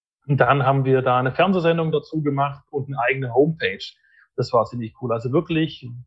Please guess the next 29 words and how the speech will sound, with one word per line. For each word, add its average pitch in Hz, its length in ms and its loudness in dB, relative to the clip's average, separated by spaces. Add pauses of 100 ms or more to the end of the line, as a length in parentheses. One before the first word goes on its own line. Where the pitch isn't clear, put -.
(160)
was - 300 -2
heute 160 280 4
einfach 139 280 -8
verlangt 131 400 0
wird, 151 80 0
das 131 160 -4
Crossmediale 147 840 2
war 135 160 2
damals 147 340 -4
schon 143 160 -4
mit 131 120 -6
dabei, 123 500 0
also 120 200 -10
wirklich, 131 380 -8 (640)
ähm, 143 500 4
zukunftsfähig. 170 1200 2
Das 151 240 -4
hat 143 140 0
mir 147 80 -2
sehr 143 200 4
gut 165 180 2
gefallen. 151 880 -2
Und 233 240 4
ein - 160 -4
Auslandssemester 127 920 -2
ist 139 140 -8
auch - 260 2
noch, 104 260 -10
äh, 92 160 -20